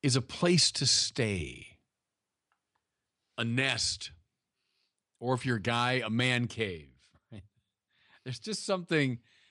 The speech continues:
uniquely awful a-, about being displaced. You know, many said that the twentieth century was the great century of refugees, that more people were, were refugees in the twentieth century than ever before.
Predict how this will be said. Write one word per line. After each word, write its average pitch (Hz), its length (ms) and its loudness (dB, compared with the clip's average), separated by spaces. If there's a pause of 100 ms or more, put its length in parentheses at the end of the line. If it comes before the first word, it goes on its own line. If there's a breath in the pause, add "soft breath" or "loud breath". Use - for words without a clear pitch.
(180 soft breath)
uniquely 165 720 0 (100)
awful 104 760 0 (1040)
a-, 127 140 -8
about 139 320 0
being 156 280 4
displaced. - 1200 -2 (920 soft breath)
You 151 80 -6
know, 151 60 -2
many 180 180 0
said 156 180 -2
that 135 80 -4
the 113 100 -10
twentieth 151 320 -2
century 123 360 -4
was 107 180 -6
the 120 80 -4
great 160 400 -2
century 131 480 0
of 95 180 -8
refugees, 98 1000 -4
that - 120 -14
more 135 180 0
people 139 340 -2
were, 110 280 4 (380 loud breath)
were 117 140 6
refugees 113 1160 0
in 95 80 -6
the 101 60 -4
twentieth 107 260 -2
century 104 260 -2
than 98 220 -2
ever 139 220 2
before. 104 640 -4